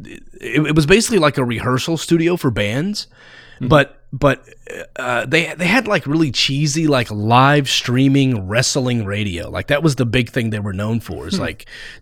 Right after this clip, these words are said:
Speaker 1: W W E, blah, blah, blah, blah. And, and occasionally they would bring in some of the rock bands that were practicing down the hall, 'cause you could rent out space, you know, for your
Speaker 2: Yeah.
Speaker 1: band.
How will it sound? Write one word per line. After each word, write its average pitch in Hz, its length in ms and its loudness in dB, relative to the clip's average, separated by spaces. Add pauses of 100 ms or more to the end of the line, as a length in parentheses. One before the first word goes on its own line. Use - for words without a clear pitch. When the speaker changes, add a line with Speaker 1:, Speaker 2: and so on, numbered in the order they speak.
(200)
Speaker 1:
W 151 280 2
W 139 300 6
E, 131 340 6
blah, 120 180 0
blah, 113 140 -4
blah, 107 160 -6
blah. 131 380 2
And, 110 260 -4
and 120 300 0
occasionally 170 680 2
they 131 140 4
would 123 160 2
bring 131 220 2
in 127 100 2
some 127 200 -2
of 123 40 -2
the 107 60 -4
rock 120 380 0
bands 104 260 -2
that 107 140 -6
were 104 80 -8
practicing 107 540 -4
down 95 180 -6
the 95 80 -8
hall, 131 440 -2 (480)
'cause 147 140 2
you 143 60 0
could 117 160 0
rent 139 180 6
out 127 200 2
space, - 680 -4
you 113 80 -4
know, 92 120 -4
for 101 140 -10
your 98 120 -2
Speaker 2:
Yeah. 131 60 0
Speaker 1:
band. 107 380 -2